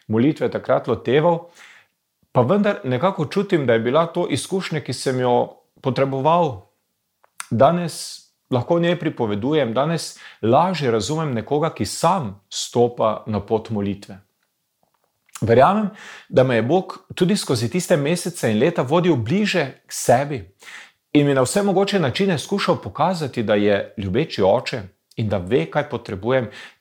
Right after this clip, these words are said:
in da ne bom uslišan zaradi svojih mnogih besed, ampak zaradi njegove ljubezni. V tistem obdobju življenja, malo kasneje, je v moj um in moje srce našel,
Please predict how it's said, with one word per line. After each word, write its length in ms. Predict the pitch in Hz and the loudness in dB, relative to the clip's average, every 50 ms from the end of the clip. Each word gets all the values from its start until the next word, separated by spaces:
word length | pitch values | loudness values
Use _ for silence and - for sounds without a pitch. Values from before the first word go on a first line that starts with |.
| _ _ _ | _ _ _
in 180 | - 123 120 107 | -2 0 2 4
da 260 | 120 113 110 110 - - | 4 4 4 2 0 -2
ne 120 | 117 113 | -4 -4
bom 260 | 101 95 131 147 165 170 | -2 0 0 0 0 -2
uslišan 520 | - 120 - - 135 147 156 - - 123 104 | -4 -6 -6 -4 -4 -4 -4 -2 -2 -4 -2
zaradi 300 | 95 110 113 120 127 127 | 0 0 0 0 0 -2
svojih 300 | - - 139 131 120 113 | -2 0 0 0 0 0
mnogih 260 | 123 135 139 139 123 | -2 -4 -4 -4 -4
besed, 320 | 104 107 - - 131 117 | -4 -4 -4 -4 -6 -6
ampak 280 | 139 127 117 110 - - - _ _ - - - - - _ _ _ _ - | -6 -4 -4 -6 -6 -6 -16 _ _ -20 -20 -20 -20 -20 _ _ _ _ -8
zaradi 420 | - 90 107 104 107 120 127 131 | -6 -2 2 2 2 2 2 -2
njegove 580 | 123 107 95 82 87 101 110 131 135 131 135 117 | -2 -4 -4 -4 0 2 2 2 2 -2 -6 -6
ljubezni. 600 | 98 92 82 85 98 98 98 92 - - 104 101 - _ _ _ _ _ _ _ _ _ _ _ _ _ _ _ _ _ _ _ _ _ _ _ _ _ _ _ _ _ _ _ _ _ _ _ _ _ - - - - - - - - - - _ _ _ _ _ _ _ _ _ _ _ _ _ _ _ | -6 -8 -6 -4 -4 -4 -4 -6 -10 -18 -20 -20 -20 _ _ _ _ _ _ _ _ _ _ _ _ _ _ _ _ _ _ _ _ _ _ _ _ _ _ _ _ _ _ _ _ _ _ _ _ _ -20 -20 -20 -20 -20 -20 -20 -20 -20 -20 _ _ _ _ _ _ _ _ _ _ _ _ _ _ _
V 120 | 110 113 | 2 2
tistem 340 | 113 - 175 180 - 220 180 | 4 4 2 4 4 2 2
obdobju 380 | 143 107 95 104 110 123 151 160 | 2 2 4 4 2 4 2 -2
življenja, 600 | - - 101 87 87 90 87 90 107 131 135 117 107 | -2 -2 -2 -2 -2 -2 -2 -2 -2 -2 -2 -4 -2
malo 200 | 104 104 123 139 | 0 0 0 0
kasneje, 540 | - 104 - - - 95 92 104 120 127 120 - _ _ _ _ _ _ _ _ _ _ _ _ - - - - | -2 -6 -10 -8 -6 -4 -4 -4 -4 -6 -10 -14 _ _ _ _ _ _ _ _ _ _ _ _ -18 -6 2 4
je 100 | 117 107 | 4 6
v 60 | 107 | 6
moj 180 | 123 139 151 - | 6 2 2 2
um 180 | 143 151 151 147 | 0 0 0 0
in 80 | 117 104 | 0 2
moje 180 | 107 123 143 | 2 2 2
srce 580 | - - - 104 - - - - - - 120 135 143 - - - | 2 -2 -6 -8 -8 -12 -14 -12 -2 4 4 4 4 4 0 -4
našel, 800 | 110 107 110 123 135 127 - - - 139 123 120 117 113 113 | -2 0 0 0 -2 -4 -4 0 2 4 4 4 4 2 -4